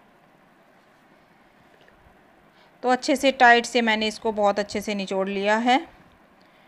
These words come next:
और अब मैं इसको ठंडा होने के लिए छोड़ दूँगी यहाँ। तब तक मैं अपनी चाशनी तैयार करूँगी। तो देखिए इसको मैंने हल्का सा खोल दिया है,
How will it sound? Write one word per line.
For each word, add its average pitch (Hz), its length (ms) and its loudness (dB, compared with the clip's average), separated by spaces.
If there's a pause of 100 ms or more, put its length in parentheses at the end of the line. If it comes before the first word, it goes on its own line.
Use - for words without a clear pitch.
(320)
और 220 160 0
अब 202 140 2
मैं 202 200 0
इसको 214 360 -2 (1600)
ठंडा 220 220 4
होने 202 260 2
के 196 140 -6
लिए 220 180 2
छोड़ 202 300 2
दूँगी 160 240 -6
यहाँ। 151 360 -8 (2500)
तब 233 180 4
तक 254 120 4
मैं 247 140 4
अपनी 226 260 0 (160)
चाशनी 196 340 2
तैयार 202 320 2
करूँगी। 247 480 -2 (1300)
तो 196 80 -10
देखिए 208 340 0
इसको 233 240 -2
मैंने 214 240 2
हल्का 202 320 2
सा 214 140 0
खोल 202 340 -2
दिया 202 260 0
है, 226 260 0